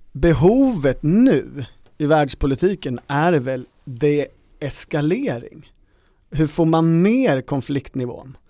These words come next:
Och så undrar de, om vi går med i nato, hjälper vi inte till då att eskalera och bygga upp en ny terrorbalans? Snarare än att få folk till förhandlingsbord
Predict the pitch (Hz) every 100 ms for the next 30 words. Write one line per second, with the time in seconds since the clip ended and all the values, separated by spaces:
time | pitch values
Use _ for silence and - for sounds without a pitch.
0 | _ _ _ - 147 165 180 160 151 147
1 | 139 _ _ _ _ 165 160 156 160 160
2 | - _ _ _ _ _ _ - - 156
3 | 165 156 151 147 180 226 190 147 131 151
4 | 143 147 147 139 190 - - 233 302 202
5 | 127 123 127 123 _ _ _ _ _ -
6 | 147 - 202 - - 262 170 123 120 65
7 | 123 120 160 127 147 135 147 190 220 _
8 | - 170 131 127 120 156 160 120 139 127
9 | 123 135 214 202 123 - - - _ _
10 | _ - - 160 147 135 131 131 147 135
11 | 131 127 _ _ _ _ _ - - 143
12 | 131 127 - 131 123 123 - 117 131 143
13 | 135 117 123 120 - 135 123 123 120